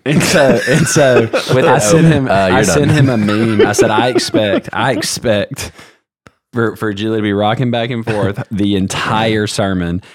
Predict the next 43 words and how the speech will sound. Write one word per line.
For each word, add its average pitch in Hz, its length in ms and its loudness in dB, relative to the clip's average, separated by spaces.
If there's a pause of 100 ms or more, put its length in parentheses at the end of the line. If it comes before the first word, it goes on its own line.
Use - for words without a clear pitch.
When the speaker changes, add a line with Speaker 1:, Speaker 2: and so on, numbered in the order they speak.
(120)
Speaker 1:
And 113 140 -6
so 113 100 2
I 98 80 -2
found 113 340 -2
this 113 160 -2
meme 101 380 0
of 95 140 -2
a 92 80 -4
guy 92 440 -2 (280)
rocking 101 420 -4
back 104 240 -2
and 104 140 -2
forth, 113 340 -2
and 101 100 -10
I 92 60 -8
was 85 80 -10
like, 90 200 -8
"There 92 200 -4
it 95 80 -4
is. 87 300 -4
That's 101 180 -8
what 98 80 -4
I 98 120 -4
expect." - 580 -8 (880)
I 92 100 -2
don't, 95 280 -2
I 98 80 0
Speaker 3:
Mm. 104 40 0
Speaker 1:
don't 104 140 -2
Speaker 2:
She's 277 300 -4
tough 127 320 -4
on 85 500 -8
me 95 220 -4
and 78 100 -8
you, 85 200 -6
Lawson. 78 500 -14
Speaker 1:
I 160 160 0
know 175 160 4
you're 147 320 2
a, 95 240 0 (680)
yeah, 90 340 -2 (140)
it's 160 200 0
real. 139 360 2